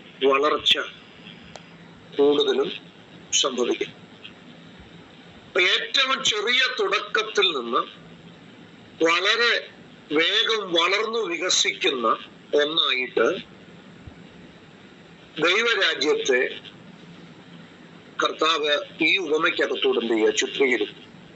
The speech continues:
ഏറ്റവും ചെറിയ തുടക്കത്തിൽ നിന്ന് വളരെ വേഗം വളർന്ന് വികസിക്കുന്ന ഒന്നായിട്ട്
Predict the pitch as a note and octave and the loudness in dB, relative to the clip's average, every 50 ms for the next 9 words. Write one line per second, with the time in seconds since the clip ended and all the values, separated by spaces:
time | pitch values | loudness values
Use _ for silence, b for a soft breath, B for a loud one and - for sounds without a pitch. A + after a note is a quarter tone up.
0 | - - - - - - - - - - - - - - - - - - B2+ C3+ | -20 -20 -20 -20 -20 -20 -20 -20 -20 -20 -20 -20 -20 -20 -20 -20 -6 -2 0 0
1 | C#3+ D3 D3+ - F#3 F#3+ G3 G#3 G3 D#3+ - E3+ D#3 D#3 D3+ F3 G3+ G#3+ A3 A3 | 0 0 -2 -2 0 0 0 0 0 0 0 0 0 0 0 0 0 0 0 -2
2 | - - - D#3 C#3 B2+ C#3+ - - - E3 C#3 - - D#3+ D3 C3+ A#2 A2 G#2 | -2 -2 0 2 2 2 2 0 0 0 -2 -2 0 0 0 0 0 0 -2 -4
3 | G#2 A2 D3+ F#3+ - - - - - - - - - - - - - - - - | -4 -2 -4 -4 -4 -6 -12 -20 -20 -20 -20 -20 -20 -20 -20 -20 -20 -20 -20 -20
4 | - - - - - - - - - - - - - - - - - - - C#3 | -20 -20 -20 -20 -20 -20 -20 -20 -20 -20 -20 -20 -20 -20 -20 -20 -8 -2 0 2
5 | E3 - - A#4 A4+ G3+ G#3 G#3 G#3+ A3+ A3+ G#3 A#3 G#3+ G3 A#3 C4+ A3+ - A3 | 2 2 2 0 0 0 2 2 2 2 2 0 -2 -2 0 0 0 0 0 0
6 | G#3+ A3 G3+ F3 F3 D#3+ G3 F#3+ - - - - - - A#3 G#3+ G3+ F#3 E3 D#3+ | -2 -2 -4 -2 -2 0 2 2 4 2 2 0 -2 -4 -2 0 0 0 0 0
7 | E3 E3+ E3 D#3 D3 C#3 C#3+ - - D3+ D#3+ G3+ - - - - | 0 0 0 2 0 0 -2 0 0 0 0 0 -2 -8 -14 -20